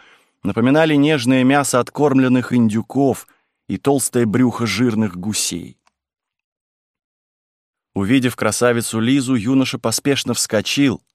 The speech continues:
покраснев от того, что она застала его развалившимся в такой позе.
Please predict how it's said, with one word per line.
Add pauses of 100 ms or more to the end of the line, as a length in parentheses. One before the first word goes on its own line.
(260)
покраснев
от
того,
что
она
застала
его
развалившимся
в
такой
позе.